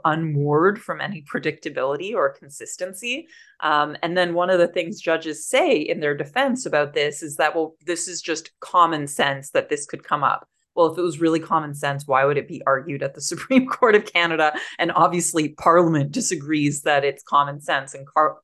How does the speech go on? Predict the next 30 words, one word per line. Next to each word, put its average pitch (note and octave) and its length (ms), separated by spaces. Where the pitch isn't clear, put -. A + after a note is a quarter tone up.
Parliament D#3 400
has D3 160
brought D3+ 360
in D3+ 120
these C#3+ 200
mandatory D3 520
minimums C#3+ 520
to D3 120
signal C#3+ 520
their C#3 200
denunciation C#3+ 920
and A2+ 160
deterrence. C#3+ 640
Uh, D#3 180
and F3 160
then F#3 160
finally, F#3 840
it's E3+ 180
like, E3 220
well, E3+ 260
okay, C#3 420
if - 140
there's D#3+ 240
a D3+ 80
reasonable F3+ 540
fact D#3 320
scenario D3+ 360
that - 160
could G#3+ 200
arise, C#3 440